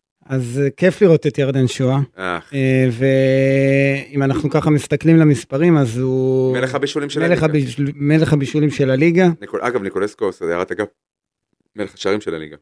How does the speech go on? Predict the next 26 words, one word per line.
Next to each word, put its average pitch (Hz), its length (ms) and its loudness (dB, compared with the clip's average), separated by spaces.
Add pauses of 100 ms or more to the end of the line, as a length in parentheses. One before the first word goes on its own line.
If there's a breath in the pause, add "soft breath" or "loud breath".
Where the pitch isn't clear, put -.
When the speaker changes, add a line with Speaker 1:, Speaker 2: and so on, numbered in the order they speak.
Speaker 1:
וניקולסקו 143 680 2
מלך 147 280 2
השערים, 143 540 -2
ואספריה, 160 880 0
אה, 143 500 0
עם 135 320 0
ארבעה 135 380 0
בישולים 156 460 0
ושמונה 147 380 4
שערים, 147 500 2
התקפה 139 380 -4
קטלנית 147 480 2
לביתר. 139 440 0 (240)
Speaker 2:
ההתקפה 87 340 -20
הכי - 120 -20
טובה 85 180 -8
בליגה. 135 340 -4
Speaker 1:
ההתקפה 135 400 -6
הכי 156 160 0
טובה 143 240 0
בליגה, 160 480 2
וירדן 131 1000 0
שועה 147 220 2
באמת, 135 420 0
אה, 127 300 0
זה 123 440 0